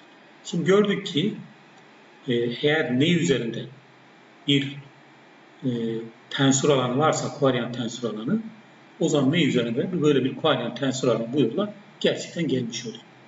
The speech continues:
Bu şekilde tanımlandığı zaman. Şimdi biraz önce verdiğimiz ş-, şu duruma bakalım. Acaba N üzerindeki bir simetrik tensör alanı, kovaryant tensör alanı bu tarafa,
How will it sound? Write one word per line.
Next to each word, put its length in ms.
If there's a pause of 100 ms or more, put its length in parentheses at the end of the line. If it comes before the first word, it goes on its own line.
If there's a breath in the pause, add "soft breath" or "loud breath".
(640)
Bu 60
şekilde 320
tanımlandığı 520
zaman. 160 (2250)
Şimdi 260
biraz 160
önce 260
verdiğimiz 500
ş-, 220
şu 240
duruma 260
bakalım. 400
Acaba 540 (720)
N 160
üzerindeki 600
bir 120
simetrik 720 (840)
tensör 440
alanı, 320
kovaryant 440
tensör 380
alanı 240
bu 80
tarafa, 520